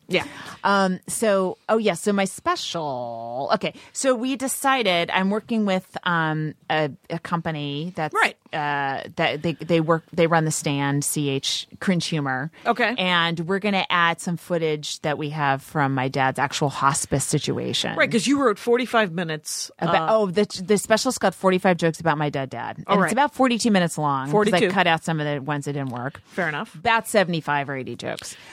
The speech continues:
Speaker 1: Sure.
Speaker 2: But the whole, it was all stand-up about cancer, death, you know, grieving,
Speaker 1: dad,
Speaker 2: funeral,
Speaker 1: yeah.
Speaker 2: my dad, blah, blah, blah. Pa-, pa-, you know, watching, helping someone die,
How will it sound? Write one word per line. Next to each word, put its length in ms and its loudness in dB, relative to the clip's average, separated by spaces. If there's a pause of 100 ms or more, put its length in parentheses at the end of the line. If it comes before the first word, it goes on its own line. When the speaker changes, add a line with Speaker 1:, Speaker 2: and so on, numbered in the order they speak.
Speaker 1:
Sure. 60 -10
Speaker 2:
But 280 2
the 100 2
whole, 200 2
it 80 2
was 100 2
all 120 4
stand-up 480 0
about 240 0
cancer, 480 0
death, 560 2 (160)
you 120 -4
know, 140 -4
grieving, 400 2
Speaker 1:
dad, 420 2
Speaker 2:
funeral, 380 2
Speaker 1:
yeah. 60 6
Speaker 2:
my 140 2
dad, 360 0
blah, 120 0
blah, 160 -6
blah. 200 -8
Pa-, 120 -4 (200)
pa-, 220 -2
you 140 0
know, 180 2
watching, 460 0
helping 400 2
someone 320 0
die, 400 -8